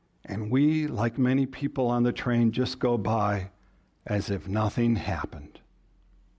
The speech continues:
He did not spare his son. You know that verse, John three sixteen, right? "For God so loved the world," and we say that verse and it just gives us comfort. But do you know what's behind that verse?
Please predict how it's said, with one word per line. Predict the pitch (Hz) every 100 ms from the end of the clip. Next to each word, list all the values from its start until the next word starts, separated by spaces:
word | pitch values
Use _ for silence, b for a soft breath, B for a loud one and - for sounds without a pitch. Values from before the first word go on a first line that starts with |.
| _ _ _ _ _ _ _ _ _ _ _ _ _ _ _ _ _ _ _ _ _ _ _ _ _ _ _ _
He | 117
did | 101
not | 98 117 120 135 - -
spare | - - 104 98 98 -
his | 107 85
son. | - 90 87 80 - _ _ _ _ _ _ _ _ _ _ _ _ B B B B
You | 123 127
know | 123 127
that | 120 113
verse, | 117 127 131 -
John | - 123 123
three | 117 131 123
sixteen, | - 139 - - 135 127
right? | 110 120 135
"For | - 127
God | 127 127 131
so | - 143
loved | 123 127 127
the | 123
world," | 120 135 135 135 B B 127
and |
we | 123
say | 117 - 131
that | 127 123 110
verse | 123 123 120
and | 127
it | 117
just | 135 -
gives | 131 113
us | 110 -
comfort. | - 131 131 131 135
But | 131
do | 143
you |
know | 143
what's | 139 147
behind | - 123 120 127 131
that | 127 127 - -
verse? | 123 139 139 - -